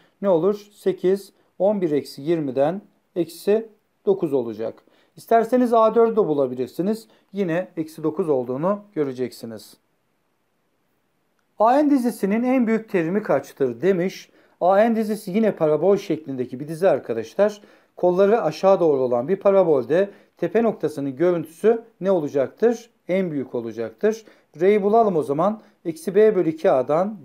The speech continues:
dört bölü eksi iki, eksi iki olacak. Yalnız eksi iki bizim dizimizin bir elemanı değildir. Yani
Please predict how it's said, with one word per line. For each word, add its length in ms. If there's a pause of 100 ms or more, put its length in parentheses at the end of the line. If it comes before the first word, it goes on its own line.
dört 360
bölü 380 (300)
eksi 340
iki, 380 (160)
eksi 280
iki 180
olacak. 520
Yalnız 200
eksi 280
iki 200
bizim 360 (340)
dizimizin 520
bir 80
elemanı 440
değildir. 360
Yani 420